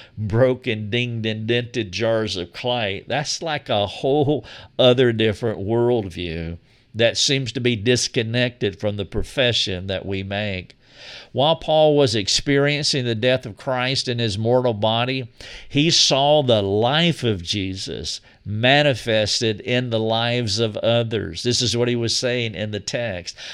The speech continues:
"The more that I die, the more you experience Jesus through my death." For we who live are always being given over to death. This is what Paul says. We're always being given over to death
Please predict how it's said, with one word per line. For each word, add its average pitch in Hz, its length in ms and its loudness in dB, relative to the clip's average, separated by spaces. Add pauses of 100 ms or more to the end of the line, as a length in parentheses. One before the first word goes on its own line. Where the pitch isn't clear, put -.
(140)
"The 117 140 2
more 139 400 8
that 143 180 6
I 110 220 4
die, 139 540 2
the 110 160 2
more 135 360 4
you 135 300 6
experience 123 880 2
Jesus 110 640 -2
through 110 240 -2
my 104 240 -4
death." 113 580 -6 (540)
For 139 220 6
we 156 480 2
who 120 240 0
live 147 560 2
are 101 160 0
always 135 520 6
being 123 420 0
given 120 360 4
over 117 340 4
to 113 160 -2
death. 95 500 -2
This 107 200 -2
is 87 140 -6
what 98 200 -4
Paul 101 300 -4
says. 104 580 -8 (360)
We're 117 200 4
always 131 400 6
being 139 280 0
given 139 320 4
over 131 260 2
to 131 160 -2
death 107 480 -4